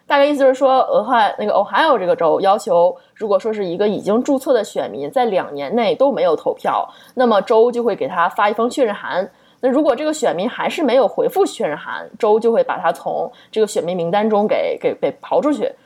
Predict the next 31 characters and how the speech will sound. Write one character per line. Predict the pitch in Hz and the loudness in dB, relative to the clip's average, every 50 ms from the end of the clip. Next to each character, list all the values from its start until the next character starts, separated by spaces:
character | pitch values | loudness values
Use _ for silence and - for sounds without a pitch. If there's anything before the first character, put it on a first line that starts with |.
| _ _ | _ _
说 | - 220 214 | -4 -2 0
如 | 185 202 | 2 2
果 | 226 254 | 2 2
你 | 262 208 | 2 0
还 | 180 - 160 185 | -4 -4 -4 -4
想 | 175 - 185 160 135 123 127 | -2 -2 -2 -2 -2 -4 -4
将 | - 233 208 208 | -2 -2 0 2
来 | 190 185 196 | 2 0 2
再 | - 220 175 | 2 0 0
参 | - 220 208 | 0 -2 -4
加 | 208 220 | -4 -2
选 | 240 - 180 214 | -2 -2 -2 -2
举 | 214 - - | -2 -4 -6
的 | - - | -8 -8
话， | 180 151 151 151 | -8 -10 -10 -8
你 | 147 151 | -8 -6
就 | 147 170 180 | -2 -2 -2
重 | 175 - 185 196 | -2 -2 -4 0
新 | 226 254 | 0 2
来 | 247 220 226 | 2 2 4
跟 | 262 254 | 2 2
我 | 262 240 | 2 0
注 | - 233 | -2 -6
册。 | - 349 240 - - _ _ _ _ _ _ - - - _ _ | -2 -2 -2 -2 -4 _ _ _ _ _ _ -20 -20 -20 _ _
然 | - 190 220 | -4 -4 0
后 | 311 339 311 | 2 2 4
呢， | 294 254 226 214 202 180 - - | 4 4 4 4 2 0 0 0
这 | 208 269 | 0 2
个， | 226 - - - | 2 2 2 0
然 | 185 202 | 0 0
后 | 240 - 233 220 202 196 - | 2 2 4 4 2 2 -2